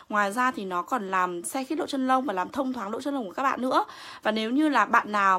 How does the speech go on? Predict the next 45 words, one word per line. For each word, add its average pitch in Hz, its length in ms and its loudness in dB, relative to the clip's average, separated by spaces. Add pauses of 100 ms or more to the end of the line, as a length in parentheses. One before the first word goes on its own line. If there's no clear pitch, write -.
mà 190 120 -2
bị 220 160 -6
mụn 262 240 4
ý, 330 180 0
thì 202 160 -8
sử 185 220 -4
dụng 196 240 -2
cái 175 200 -6
phấn 190 180 -6
nước 320 140 0
này 233 220 -2
thì 180 100 -12 (160)
hoàn 214 200 -2
toàn 180 140 -2
yên 247 180 0
tâm 254 160 2
luôn. 269 280 6 (440)
Bởi 220 140 4
vì 185 120 -2
đa - 220 6
phần 214 160 -4
nếu 196 160 -4
như 262 160 -2
da 262 200 4
mà 220 120 -2
các 262 140 -4
bạn - 160 0
bị 233 100 -6
mụn 240 300 -2
thì 214 100 -10
các 254 120 -2
bạn 269 160 0
rất 302 200 -6
ngại 320 200 0
dùng 180 160 -8
phấn. 208 300 -4
Bởi 226 120 -2
vì 175 140 -4
là 170 140 0 (460)
nếu 220 140 -2
như 269 100 -2
các 311 100 -4
bạn 294 160 0
sử 185 120 -4
dụng 196 160 -6